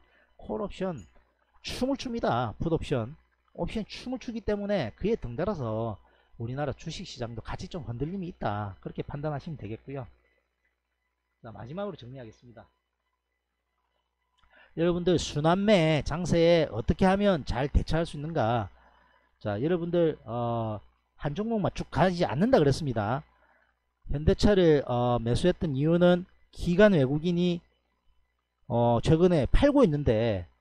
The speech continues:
자, 현대차 사고 있습니다. 어저께 외국인 보십시오. 대량 매수세 들어왔습니다. 십팔만 주. 그죠? 오늘도 또 플러스권이거든요. 현대차 보십시오. 자, 여기 보시면 매수위 전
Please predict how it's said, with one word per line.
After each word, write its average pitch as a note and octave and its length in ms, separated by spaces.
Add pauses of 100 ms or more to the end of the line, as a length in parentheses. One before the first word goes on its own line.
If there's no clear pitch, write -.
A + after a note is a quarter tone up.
(180)
자, B2 100
현대차 D#3+ 380
사고 D#4 300
있습니다. B2+ 540
어저께 G3+ 280 (140)
외국인 D3 340
보십시오. D#3 480 (1800)
대량 C#3+ 520
매수세 E3+ 340
들어왔습니다. B2+ 640
십팔만 G3+ 480
주. A2+ 360 (520)
그죠? G3+ 360
오늘도 B3 300
또 A3+ 120
플러스권이거든요. F3 920 (380)
현대차 D#3 400
보십시오. C3 420 (380)
자, A#2+ 160
여기 E3+ 140
보시면 F3+ 460 (540)
매수위 G#3+ 560
전 G#3 640